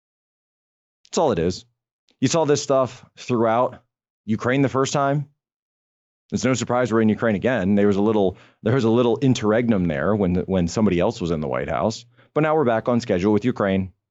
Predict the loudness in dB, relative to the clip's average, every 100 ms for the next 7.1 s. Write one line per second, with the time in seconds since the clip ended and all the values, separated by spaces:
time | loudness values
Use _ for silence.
0 | _ _ -4 -2 0 0 0 2 0 2
1 | 0 0 -2 0 0 2 2 4 2 0
2 | -2 -2 0 0 0 0 0 0 0 -2
3 | -2 -2 -2 -2 -2 -4 0 0 0 2
4 | 0 2 0 2 0 0 0 2 2 0
5 | -2 -4 -4 -4 -2 0 0 0 0 -2
6 | -2 -4 -8 -12 -10 -6 -6 -6 -8 -8
7 | -8